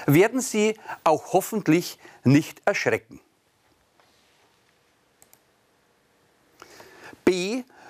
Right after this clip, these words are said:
für Binomialverteilung von n für die Gesamtzahl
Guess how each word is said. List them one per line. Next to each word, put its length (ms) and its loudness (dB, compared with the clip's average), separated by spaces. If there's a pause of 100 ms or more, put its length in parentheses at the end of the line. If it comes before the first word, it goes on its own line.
(300)
für 240 2
Binomialverteilung 1700 0 (180)
von 400 -2 (120)
n 520 0 (840)
für 240 2
die 160 -2
Gesamtzahl 1200 -2